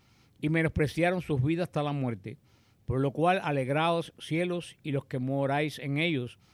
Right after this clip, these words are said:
Ay de los moradores de la tierra y del mar, porque el diablo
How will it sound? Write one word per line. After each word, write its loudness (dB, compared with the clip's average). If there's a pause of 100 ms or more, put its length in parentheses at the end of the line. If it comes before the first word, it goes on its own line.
(340)
Ay 2
de 4
los 6
moradores 4
de 2
la 2
tierra -2
y -2
del -2
mar, -4 (420)
porque -6
el -2
diablo 2